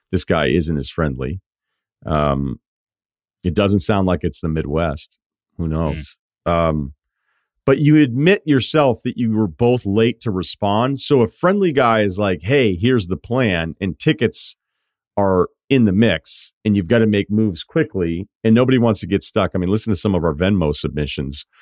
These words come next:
Speaker 1: about wanting to buy four tickets, and then I'll figure it out later.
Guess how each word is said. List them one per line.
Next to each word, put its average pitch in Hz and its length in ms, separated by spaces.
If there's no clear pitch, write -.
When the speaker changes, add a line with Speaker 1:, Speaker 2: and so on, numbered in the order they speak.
Speaker 1:
about 82 340
wanting 90 300
to 85 80
buy 87 380
four 92 340
tickets, - 640
and 82 120
then 85 140
I'll 85 140
figure 85 420
it 78 40
out 73 180
later. 85 360